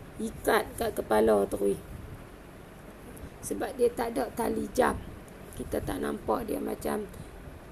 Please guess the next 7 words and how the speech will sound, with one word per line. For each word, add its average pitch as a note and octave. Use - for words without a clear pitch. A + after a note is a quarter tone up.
ah, B3
seimbang. A3
Okey, A3
seterusnya, A#3+
menunjukkan A#3
daya A3
gerakan A3